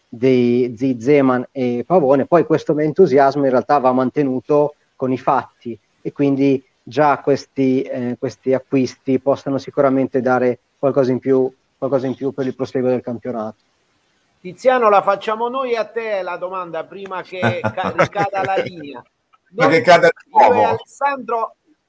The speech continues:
Speaker 2: io e Alessandro vediamo un attacco leggerino,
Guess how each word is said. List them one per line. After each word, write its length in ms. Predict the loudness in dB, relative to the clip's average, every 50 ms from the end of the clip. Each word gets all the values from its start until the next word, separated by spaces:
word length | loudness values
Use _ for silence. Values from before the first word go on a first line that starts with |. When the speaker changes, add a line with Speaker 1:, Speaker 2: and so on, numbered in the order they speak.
| _ _
Speaker 2:
io 200 | -10 -6 -4 -2
e 40 | -2
Alessandro 720 | -2 -2 -2 -2 -4 -4 -4 -4 -4 -4 -4 -4 -6 -8
vediamo 380 | -8 -8 -8 -6 -8 -8 -8 -10
un 120 | -10 -10
attacco 540 | -10 -10 -8 _ -4 -4 -4 -4 -6 -10 -8
leggerino, 960 | -8 -8 -10 -12 -12 -12 -10 -10 -10 -12 -16 -20 -18 -16 -14 -12 -12 -14 -16